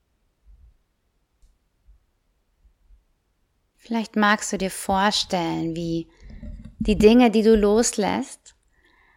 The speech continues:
an dir vorbei den Fluss hinabschwimmen und wie du ihnen nachschaust, wie sie immer kleiner werden, immer kleiner, bis du sie nicht mehr sehen kannst.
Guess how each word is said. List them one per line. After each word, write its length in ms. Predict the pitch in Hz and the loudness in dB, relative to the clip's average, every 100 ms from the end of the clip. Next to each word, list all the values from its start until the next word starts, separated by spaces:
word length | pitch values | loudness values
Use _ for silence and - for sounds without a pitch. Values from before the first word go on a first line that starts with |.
| _ _ _ _ _ - | _ _ _ _ _ -8
an 180 | 190 214 | 0 2
dir 120 | 233 | 2
vorbei 880 | - 214 170 185 202 214 208 180 170 | 2 0 4 4 6 4 4 0 -2
den 120 | 190 | -4
Fluss 480 | 180 - 208 220 - | -6 -2 2 4 2
hinabschwimmen 1400 | - 202 190 185 - _ _ - - - 165 180 175 170 | 2 0 0 -2 -4 _ _ -4 -2 -2 -2 -2 -2 -6
und 180 | 165 165 | -6 -2
wie 80 | 202 | 0
du 100 | 208 | 2
ihnen 280 | 202 202 | 2 0
nachschaust, 880 | 202 196 214 - - 175 156 180 - | 2 2 2 2 -2 -2 -6 -8 -8
wie 140 | 185 170 | -6 -6
sie 320 | 170 170 165 _ _ _ _ _ _ _ _ _ | -6 -8 -12 _ _ _ _ _ _ _ _ _
immer 240 | - 220 233 | -2 0 2
kleiner 580 | 202 185 185 196 190 | 0 0 2 2 0
werden, 680 | 175 165 165 165 175 196 220 _ _ _ - | 0 -2 -4 -6 -8 -10 -18 _ _ _ -10
immer 260 | 170 190 208 | -6 -4 -4
kleiner, 800 | - 202 180 180 180 180 185 214 _ _ _ _ _ _ _ _ _ _ _ _ | -2 -2 -2 -2 -2 -4 -6 -12 _ _ _ _ _ _ _ _ _ _ _ _
bis 180 | - - | -2 0
du 60 | 240 | 2
sie 160 | 214 | 2
nicht 280 | 214 208 - | 2 2 0
mehr 180 | 208 196 | 0 0
sehen 460 | 170 190 196 202 | 0 0 2 0
kannst. 720 | 190 165 160 170 - - _ | -2 -6 -8 -10 -12 -16 _